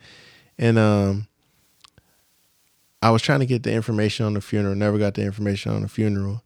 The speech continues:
and found out that he was, like, he came to the funeral and he, then he got the hell on. And, um, I don't know. I was, guess I was kinda upset because I really wanted to see him,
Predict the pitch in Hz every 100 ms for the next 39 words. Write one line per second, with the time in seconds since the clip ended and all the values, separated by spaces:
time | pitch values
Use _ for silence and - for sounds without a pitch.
0 | _ _ _ _ _ _ - 101 98 -
1 | 113 107 101 101 98 107 107 98 107 104
2 | 104 - _ _ _ _ - 104 - 123
3 | 120 - 117 - 113 107 104 101 101 107
4 | 104 104 95 - 101 104 104 101 98 104
5 | - _ _ _ _ _ _ - 107 104
6 | 104 98 95 95 101 _ _ _ - 254
7 | 240 131 135 160 151 240 - 113 104 -
8 | 104 101 95 - 110 - 107 110 104 107
9 | 104 104 101 101 - 107 101 98 104